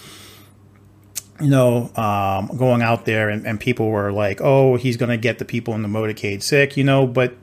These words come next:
there's, like, a, a pe-, plexiglass partition and stuff inside the vehicle between the drivers and, and him and what have you. There's,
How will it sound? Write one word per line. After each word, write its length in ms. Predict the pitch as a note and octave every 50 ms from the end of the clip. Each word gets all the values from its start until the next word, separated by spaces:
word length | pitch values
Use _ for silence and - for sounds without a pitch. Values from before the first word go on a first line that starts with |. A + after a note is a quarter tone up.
| - -
there's, 260 | C3 C3+ C3+ B2+ B2
like, 140 | C3 B2+ -
a, 160 | B2+ A#2 - -
a 80 | B2
pe-, 180 | A#2+ - - C3+
plexiglass 760 | - - - - D#3+ D#3+ - D#3+ C3+ C3+ C#3 B2 A#2+ - -
partition 600 | - A#2 G2 - - - D3 C#3 - C#3+ C3+ C3+
and 100 | B2+ B2
stuff 320 | - - C3 B2 B2 -
inside 360 | A#2+ A2+ - B2+ A2+ A#2 G2+
the 60 | G#2
vehicle 360 | G2+ A2 B2 A#2+ A#2 - B2 G#2+
between 380 | A#2 A2 - A#2+ A#2 A2 G#2+
the 60 | G#2+
drivers 640 | G2+ G2+ A2 G2+ G#2 G#2 G#2 G#2 G#2 G#2 G#2+ G#2 G2+
and, 220 | G2+ F#2+ G2 G#2 - - - - - - - - - - -
and 180 | A#2 A#2 A2+
him 240 | - A#2+ A#2+ A#2 A#2
and 80 | A2+ A2
what 140 | A2+ A2+
have 240 | A#2 A2 A#2 A#2 A2+
you. 60 | A#2
There's, 220 | D3+ G3+ G3 -